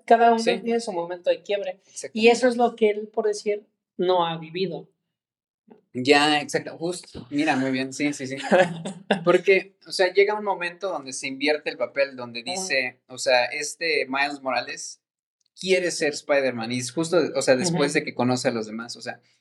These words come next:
Speaker 2: él quiere participar, él dice, "Yo voy a, eh, cerrar el portal, yo voy a destruir la máquina, ustedes pueden regresar a casa".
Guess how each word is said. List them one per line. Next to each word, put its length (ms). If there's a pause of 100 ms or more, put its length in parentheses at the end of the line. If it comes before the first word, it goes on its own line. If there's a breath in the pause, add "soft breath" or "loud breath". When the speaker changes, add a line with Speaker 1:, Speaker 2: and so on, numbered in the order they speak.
Speaker 2:
él 320
quiere 240
participar, 520
él 120
dice, 280
"Yo 140
voy 220
a, 300 (520)
eh, 320
cerrar 440
el 140
portal, 540 (120)
yo 160
voy 140
a 80
destruir 420
la 80
máquina, 560 (100)
ustedes 360
pueden 280
regresar 380
a 100
casa". 400